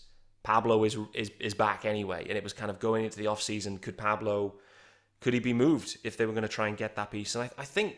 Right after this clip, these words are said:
realistically, or if you look back in Marlins Twitter the last four months or whatever,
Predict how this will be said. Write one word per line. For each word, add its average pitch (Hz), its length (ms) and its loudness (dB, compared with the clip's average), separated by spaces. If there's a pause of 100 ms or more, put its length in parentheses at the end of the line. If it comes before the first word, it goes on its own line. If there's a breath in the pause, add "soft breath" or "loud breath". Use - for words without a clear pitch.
(180)
realistically, 117 840 -2 (400 soft breath)
or 101 360 0 (160)
if 113 120 -4
you 113 100 0
look 120 180 0
back 120 260 0
in 101 240 -8
Marlins 107 460 -2
Twitter 104 240 -4
the 101 60 -6
last 101 320 -8 (480)
four 107 140 0
months 113 300 0
or 98 80 -8
whatever, 98 320 -8